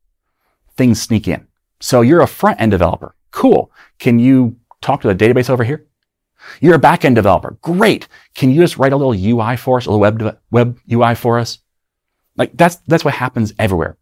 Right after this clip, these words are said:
That's why there's so many, there's a, there's a term for the people who, uh, become database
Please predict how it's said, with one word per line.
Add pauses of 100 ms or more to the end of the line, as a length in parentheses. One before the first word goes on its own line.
(180)
That's
why
there's
so
many, (380)
there's
a,
there's
a
term
for
the
people
who, (300)
uh,
become
database